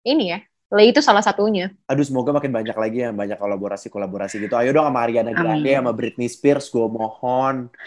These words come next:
Speaker 1: Iya.
Speaker 3: Tapi kalau Kakak Jeffrey berarti punya dream collaboration nggak?
Speaker 2: Ada, gue ada dream collaboration banget. Gue tuh
Speaker 1: Siapa,
Speaker 2: pengen banget
Speaker 1: siapa?
Speaker 2: ya. Kalau ngomongin itu, gue pengen banget Blackpink sama Ariana Grande.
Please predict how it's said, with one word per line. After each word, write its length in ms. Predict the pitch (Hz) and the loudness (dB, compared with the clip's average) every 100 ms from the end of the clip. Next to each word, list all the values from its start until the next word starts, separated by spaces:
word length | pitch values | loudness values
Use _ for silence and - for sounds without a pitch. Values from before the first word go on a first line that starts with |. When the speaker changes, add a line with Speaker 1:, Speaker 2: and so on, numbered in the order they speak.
| - - - - | -14 -12 -12 4
Speaker 1:
Iya. 160 | 226 220 | 8 10
Speaker 3:
Tapi 120 | 214 | 10
kalau 180 | 214 339 320 | 8 6 6
Kakak 240 | 269 254 | 4 4
Jeffrey 360 | 233 233 285 330 | 4 4 4 4
berarti 240 | 254 262 | 4 4
punya 240 | 320 294 262 | 4 6 6
dream 320 | 214 226 226 | 6 4 6
collaboration 800 | 226 208 196 202 208 208 220 208 | 6 4 4 4 2 2 -2 0
nggak? 160 | 151 - _ | -2 -2 _
Speaker 2:
Ada, 320 | - 190 135 | 6 6 6
gue 160 | - 139 | 6 8
ada 240 | 208 135 | 10 8
dream 320 | 123 117 120 117 | 6 2 2 4
collaboration 640 | 113 117 117 113 - 107 | 4 4 2 0 -2 -2
banget. 320 | 107 139 123 | -2 -2 -6
Gue 240 | - 123 151 | 0 0 4
tuh 80 | |
Speaker 1:
Siapa, 240 | 202 247 240 | 6 8 8
Speaker 2:
pengen 0 | |
banget 160 | 208 95 117 | 4 2 -2
Speaker 1:
siapa? 40 | 147 | 2
Speaker 2:
ya. 120 | 139 139 | 2 4
Kalau 160 | - 135 139 | 6 8 6
ngomongin 380 | 143 139 143 139 | 4 4 2 2
itu, 200 | 135 220 | 2 2
gue 200 | 196 254 | 6 6
pengen 240 | 254 160 117 | 6 0 2
banget 320 | 107 139 - - | 2 2 0 -2
Blackpink 720 | 110 110 - - 139 165 165 | 0 0 0 2 4 2 -2
sama 240 | 139 110 | 0 2
Ariana 240 | 107 104 107 | 4 2 0
Grande. 640 | 101 107 101 101 117 180 | 0 0 0 0 2 0